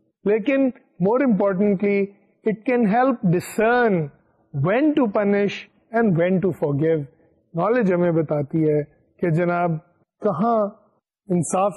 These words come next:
کرنا ہے اور سزا دینی ہے اور کہاں معاف کرنا ہے اور احسان کرنا ہے۔ تو یہ چیز جو ہے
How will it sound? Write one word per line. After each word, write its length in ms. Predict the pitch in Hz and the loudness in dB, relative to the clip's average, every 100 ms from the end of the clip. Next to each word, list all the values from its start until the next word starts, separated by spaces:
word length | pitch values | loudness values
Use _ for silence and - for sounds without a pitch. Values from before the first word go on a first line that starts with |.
| - | -2
کرنا 380 | 185 180 185 185 | 0 2 0 0
ہے 320 | 185 185 175 | 0 2 2
اور 140 | 165 | 0
سزا 400 | - 156 147 190 | -2 -4 -2 0
دینی 420 | 196 185 175 175 170 | 0 2 2 0 0
ہے 220 | 165 165 - _ _ 175 | 0 -2 -6 _ _ -4
اور 120 | 160 | -2
کہاں 320 | 202 202 220 | -2 0 0
معاف 540 | 175 143 196 - - | 0 0 -2 -4 -4
کرنا 440 | 208 175 170 170 170 | 0 0 2 0 0
ہے 180 | 151 151 - _ - | -2 -6 -10 _ -4
اور 200 | 214 233 | 0 2
احسان 640 | 180 - - 170 196 165 | 0 -4 -6 -2 0 0
کرنا 340 | 139 135 135 | -4 -10 -14
ہے۔ 60 | 131 _ _ _ _ _ _ _ _ _ _ _ | -18 _ _ _ _ _ _ _ _ _ _ _
تو 60 | 180 | -2
یہ 280 | 160 208 247 | 2 2 0
چیز 360 | 240 226 190 | 2 2 2
جو 80 | 196 | 2
ہے 140 | 185 | 2